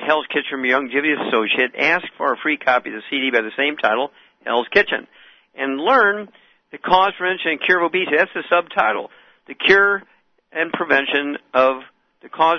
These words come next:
prevention, and cure of, of obesity. Now, obesity is not caused by eating too much and by lack of exercise. I mean, this has been the medical and the government's theory for seventy-five years. And what do we get? We're number one. We're the number one obese nation in the world, following the doctor's,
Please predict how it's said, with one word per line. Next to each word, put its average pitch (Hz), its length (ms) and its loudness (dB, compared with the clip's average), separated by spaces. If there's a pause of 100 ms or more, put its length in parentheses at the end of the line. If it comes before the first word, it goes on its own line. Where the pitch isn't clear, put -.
prevention, 139 400 -4
and 123 80 -6
cure 147 300 2
of, 135 180 2 (160)
of 135 220 -2
obesity. 165 400 -4
Now, 120 220 -2
obesity 170 540 -2
is 135 120 -4
not 151 280 0
caused 113 320 -4
by 113 140 0
eating 143 420 -2
too 143 80 -4
much 113 220 -2 (520)
and 135 200 -2
by 139 320 2 (280)
lack 120 220 0
of 131 80 -2
exercise. 190 540 -2 (320)
I 131 40 -10
mean, 160 100 2
this 226 160 4
has 190 100 -4
been 165 160 2
the 139 80 0
medical 160 380 2
and 131 60 -4
the 117 60 -2
government's 135 480 0
theory 135 320 4
for 107 180 -2
seventy-five 127 520 0
years. 123 140 0
And 110 80 -8
what 135 100 2
do 127 60 -4
we 120 100 -4
get? 117 260 -2
We're 190 240 2
number 165 300 0
one. 240 320 2 (340)
We're 220 100 -8
the 220 40 2
number 208 260 0
one 190 220 0
obese 175 320 -4
nation 170 240 0
in 175 80 -2
the 160 60 0
world, 127 280 2
following 131 500 -2 (380)
the 131 60 -18
doctor's, 107 600 -2